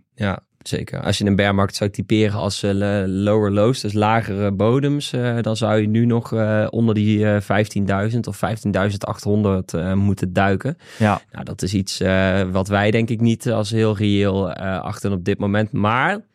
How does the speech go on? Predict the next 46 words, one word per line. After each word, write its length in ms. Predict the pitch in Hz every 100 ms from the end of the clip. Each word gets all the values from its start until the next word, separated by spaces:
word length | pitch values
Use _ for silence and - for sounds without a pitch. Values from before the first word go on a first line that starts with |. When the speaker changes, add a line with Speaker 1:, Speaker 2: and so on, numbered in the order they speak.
| _
Speaker 1:
we 100 | -
kunnen 260 | 104 131 123
het 120 | 120
nooit 440 | 113 120 123 156 175
natuurlijk 320 | 143 170 160
honderd 260 | 160 151 -
procent 300 | 151 147 120
Speaker 2:
<laughs> 40 | 107
Speaker 1:
uitsluiten. 400 | 101 92 90 127
Speaker 2:
Nee, 260 | 139 135
zeker 340 | 117 117 120 101
niet. 160 | 95
Nou 140 | 95 92
ja, 60 |
we 60 | 95
hebben 180 | 104 113
het 100 | 107
nu 120 | 113
over 180 | 107 101
koersen 320 | 98 104 98
van 120 | 92
tweeënveertig 540 | 92 95 98 92 90 87
K. 80 | 92 87 90 -
En 160 | - 92
als 120 | 90
je 60 | 101
dan 240 | 95 95
helemaal 240 | 104 123
terug 240 | 113 113 117
zou 140 | 107
moeten 220 | 107 98
naar 120 | 101 101
vijftien 360 | 104 104 101
K, 220 | 95 95 95
dat, 140 | 95 -
dat 160 | 101 -
is 180 | 110 113
wel 140 | 95
echt 180 | - -
een 60 | 107
stap. 280 | - 117
Dan 80 | - -
Speaker 1:
Dat 120 | 104
is 60 | 104
Speaker 2:
zou, 160 | 98
Speaker 1:
fors, 220 | 92 -